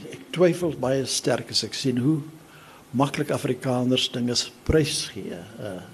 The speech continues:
en oorgaan na Engels of die maklikste weg kies. Uh, ek, ek het nie baie o-, optimisme daaroor nie, oor wat,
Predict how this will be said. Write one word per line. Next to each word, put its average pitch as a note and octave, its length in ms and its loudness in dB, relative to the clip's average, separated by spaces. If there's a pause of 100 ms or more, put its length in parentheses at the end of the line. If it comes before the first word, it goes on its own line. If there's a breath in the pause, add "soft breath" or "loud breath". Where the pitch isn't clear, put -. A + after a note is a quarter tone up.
(140)
en B2+ 200 -6
oorgaan E3 400 4
na A2+ 180 0
Engels A2 480 -4
of - 240 -8
die A#2 160 -6
maklikste B2 600 0
weg F#2+ 320 -6
kies. - 360 -4
Uh, G#2 260 -6 (2000 loud breath)
ek, - 220 0
ek - 140 0
het F#3+ 120 6
nie A#3 80 8
baie C#3+ 280 4
o-, - 300 0
optimisme B2+ 720 -2
daaroor A#2 640 -2
nie, F2 120 -12 (680 loud breath)
oor A2+ 160 0
wat, A2+ 260 2